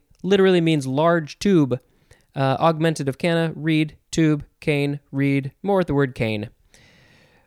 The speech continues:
Okay, second form of canon with two N's. Uh, from fifteen sixty-seven, the intransitive verb, I, I should have said it's a verb. The intransitive definition says to discharge cannon, and transitive says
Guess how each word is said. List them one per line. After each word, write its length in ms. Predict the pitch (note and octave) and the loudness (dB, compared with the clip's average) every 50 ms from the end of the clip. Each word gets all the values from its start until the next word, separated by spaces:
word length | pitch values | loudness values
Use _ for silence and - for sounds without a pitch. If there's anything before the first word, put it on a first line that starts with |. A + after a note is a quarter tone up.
| _ - | _ -2
Okay, 200 | D#3 - E3+ D3 | 0 0 0 0
second 380 | - - G#3 G#3 - F3+ D#3+ | 0 0 -2 -2 -2 -4 -2
form 240 | - F#3+ F#3 F3+ D#3+ | 2 2 2 4 2
of 140 | D3 C#3 - | 0 0 -2
canon 480 | - F3+ F3+ E3+ E3 E3 E3+ F3+ E3+ - _ _ | -2 0 0 2 2 2 0 0 -4 -6 _ _
with 200 | C#3 C#3+ C#3 - | -4 -4 -2 0
two 180 | - F3+ E3 | 0 0 2
N's. 460 | - C#3+ C#3 C3+ C#3 C#3 C#3 - - - _ _ _ _ _ _ _ _ _ _ _ _ _ _ - | 2 0 0 0 0 -2 -4 -6 -10 -16 _ _ _ _ _ _ _ _ _ _ _ _ _ _ -4
Uh, 420 | C#3+ C3+ C3 C3 B2+ B2+ B2 B2 - _ _ | -2 0 2 2 2 0 0 -2 -4 _ _
from 420 | - - - - F3+ F3 E3 D#3 | -20 -18 -6 -2 0 0 0 0
fifteen 440 | D3 - G3 F#3 - - F3 E3 D#3+ | 0 -2 -2 -2 0 0 -2 -2 0
sixty-seven, 760 | - - F3+ - - C#3+ C3+ - F#3 F3+ D3 C3 A#2+ A2 - _ _ _ _ _ _ _ _ _ _ _ _ - - | -2 -4 -6 -4 -6 -6 -4 -2 -2 0 0 0 -2 -4 -6 _ _ _ _ _ _ _ _ _ _ _ _ -18 -14
the 480 | C#3 C#3 C#3+ C#3+ C#3 C#3 C#3 C3+ - - _ _ _ _ _ _ | -4 0 0 2 2 2 0 -2 -2 -6 _ _ _ _ _ _
intransitive 840 | F3 G3+ G#3+ G#3 - - F#3+ F3 F3+ F3 F3 E3+ - F3 D#3+ D3 | 0 0 0 0 0 0 0 0 0 -2 -4 -4 -2 -2 -2 -2
verb, 460 | C#3 D3 D#3+ D#3 D3+ D3+ D3 D3+ D3+ - - | 0 0 2 2 2 2 0 -2 -6 -10 -6
I, 160 | - D3+ C#3+ - | -4 -4 -4 -2
I 80 | C#3 | -4
should 200 | C3+ - - C3+ | -4 -4 -2 -2
have 60 | B2 - | -2 -2
said 160 | - B2 A#2 | -2 -4 -4
it's 120 | A#2 - | -4 -6
a 40 | A#2+ | -6
verb. 320 | G#2+ A2+ A2 G#2+ G#2 A2+ - _ _ | -6 -4 -4 -4 -4 -8 -12 _ _
The 140 | D3+ D#3 D#3 | -2 0 2
intransitive 680 | F#3 F#3+ F3+ F#3 F3 E3+ E3+ - - - D3+ D3 C3+ | 0 0 0 0 0 0 0 -4 -4 -4 -4 -2 0
definition 500 | C#3+ C#3 C#3 - C#3+ C#3 C3+ - C#3 C3 | 0 -2 -2 0 -2 -4 -2 -2 -4 -6
says 380 | - - C3 B2+ B2+ A#2+ C3 - - _ | -4 -2 -2 -2 -2 -2 -6 -10 -16 _
to 120 | - F#3 E3+ | -4 -4 -4
discharge 680 | D3+ E3 F#3+ F#3 - - - F3+ E3+ E3+ D#3+ - - | -2 -2 -2 -2 -4 -4 -4 -2 -2 -2 -4 -6 -8
cannon, 420 | - F#3+ G3 F#3 C#3+ A#2 G#2+ G#2 - _ _ _ - - _ _ _ _ | -8 -6 -4 -2 -2 -2 -4 -6 -10 _ _ _ -20 -20 _ _ _ _
and 180 | - B2+ A#2+ A#2 | -6 -4 -4 -2
transitive 560 | - E3+ F3+ F#3+ F#3 F3 E3+ - F3 E3+ D#3 | -2 0 0 0 -2 -4 -4 -2 -4 -4 -4
says 380 | - - D3 C#3+ C#3+ C#3+ C3 | -2 0 0 2 2 0 -2